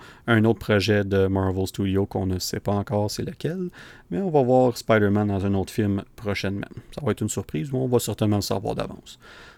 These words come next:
Mais en gros, la deal est là. Puis la différence avec cette deal-là, puis c'est là que je reviens à mon point du début que je suis plus aussi sûr sur les films de Sony comme Venom, et, euh, Morbius, euh, entre autres, euh, s'ils sont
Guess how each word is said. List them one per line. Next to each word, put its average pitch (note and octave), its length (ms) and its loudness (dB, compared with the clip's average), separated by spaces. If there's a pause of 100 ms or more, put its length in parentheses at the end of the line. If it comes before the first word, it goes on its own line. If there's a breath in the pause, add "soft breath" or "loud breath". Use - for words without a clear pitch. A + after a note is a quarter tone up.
(160 loud breath)
Mais G#2 340 2 (100)
en G#2 160 0
gros, G#2 220 0
la A2+ 160 4
deal A2+ 260 2
est G2 120 4
là. G#2 220 0
Puis - 180 -6 (100)
la A2+ 140 2
différence E3 640 -2
avec G#2 200 2
cette G#2 220 0
deal-là, G2+ 320 0
puis - 140 -6
c'est C3 140 0
là B2+ 200 2
que A#2+ 160 0
je G#2+ 100 0
reviens G#2+ 220 2
à A#2+ 40 2
mon A2 120 2
point A2 200 0
du G2 120 -2
début G2 320 -4
que A2+ 380 0 (640 soft breath)
je - 80 -8
suis - 80 -10
plus A3 140 -4
aussi G3 300 -2
sûr B2 360 2
sur - 160 -4
les G2 160 0
films A#2+ 280 0
de G2+ 120 2
Sony G2+ 560 2
comme F#2 240 0
Venom, F#2 440 2 (720 loud breath)
et, F#2+ 320 0
euh, - 160 -4
Morbius, G2+ 840 0
euh, F#2+ 380 -4 (160)
entre F#2 320 -4
autres, C#3+ 180 -2 (300)
euh, G#2 160 2
s'ils - 300 0
sont G#2+ 280 2